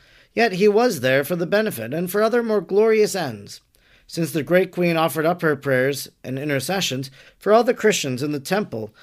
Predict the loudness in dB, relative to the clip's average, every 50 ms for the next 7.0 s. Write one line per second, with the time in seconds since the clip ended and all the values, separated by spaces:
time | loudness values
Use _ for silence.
0 | _ _ _ -12 -4 0 2 2 2 2 0 0 0 2 0 0 -2 -6 -10 -18
1 | _ -8 -4 0 6 6 6 6 6 4 4 4 2 0 -2 0 -2 -2 -2 -4
2 | -4 -6 -4 -4 -2 -4 -6 -4 -2 -2 -2 -2 -2 -4 -6 -6 -4 -4 -2 -2
3 | -2 -4 -2 -4 -4 -2 -2 -4 -4 -2 -6 -6 -4 -4 -6 -6 -10 -16 -18 _
4 | _ _ _ _ _ _ _ 0 2 2 2 4 4 4 4 4 2 2 2 0
5 | 0 -2 -6 -4 -4 -2 -2 0 2 2 2 2 2 0 -2 -2 -2 0 0 0
6 | 0 -2 -2 -2 -2 -2 -2 -2 -4 -2 -2 -2 -2 -4 -4 -4 -6 -10 -12 -14